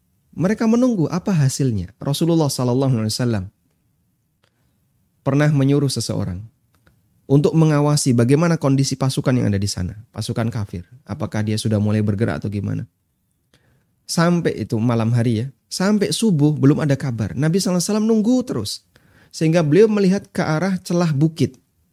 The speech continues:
karena di sini adalah arah datangnya utusan tadi. Nabi Sallallahu Alaihi Wasallam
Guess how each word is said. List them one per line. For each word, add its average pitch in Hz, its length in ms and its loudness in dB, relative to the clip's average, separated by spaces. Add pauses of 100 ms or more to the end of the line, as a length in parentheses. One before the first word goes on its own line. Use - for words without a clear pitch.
(280)
karena 160 160 0
di 147 80 2
sini 175 240 2
adalah 135 320 2
arah 160 240 0
datangnya 147 640 0 (240)
utusan 147 400 -2
tadi. 127 240 -8 (1900)
Nabi 160 160 2
Sallallahu 170 560 2
Alaihi 170 200 0
Wasallam 170 600 -2